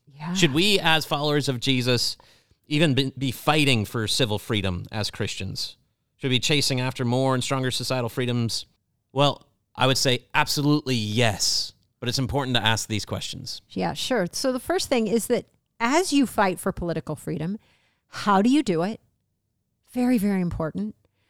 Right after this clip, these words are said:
Speaker 1: And what is your why? Why are you doing this? So if, if it's around freedom of speech, why? Why do you want that freedom? What is
Speaker 2: Mm-hmm.
Speaker 1: it for?
Speaker 2: Mm-hmm.
Speaker 1: What are you gonna do with it?
Speaker 2: Yeah.
Speaker 1: Right?
Speaker 2: Yeah. And so, like,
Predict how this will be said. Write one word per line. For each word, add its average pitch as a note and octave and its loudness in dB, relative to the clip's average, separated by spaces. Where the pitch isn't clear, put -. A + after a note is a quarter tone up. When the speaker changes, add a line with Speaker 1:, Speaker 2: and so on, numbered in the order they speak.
Speaker 1:
And G3 4
what G#3+ 4
is C#4+ 0
your A#3 0
why? D#3 -8
Why G#3 0
are F#3+ 0
you F3+ 0
doing E3+ -4
this? - -14
So A3+ 4
if, - -2
if A3+ -2
it's G#3+ -6
around G3+ -2
freedom G#3 -2
of F#3+ -4
speech, - -6
why? F3 -6
Why G3 0
do A3 2
you G#3 2
want F#3 0
that E3+ -2
freedom? E3 -8
What F3+ 0
is G#3+ 0
Speaker 2:
Mm-hmm. A#3 -2
Speaker 1:
it - -8
for? E3 -8
Speaker 2:
Mm-hmm. E2 -12
Speaker 1:
What F#3+ -10
are A3 0
you A3+ 0
gonna G#3+ -2
do E3+ -2
with E3 -6
it? - -18
Speaker 2:
Yeah. F#2+ -4
Speaker 1:
Right? G#3 -10
Speaker 2:
Yeah. B2+ 2
And C3 -2
so, D3 2
like, B2+ -2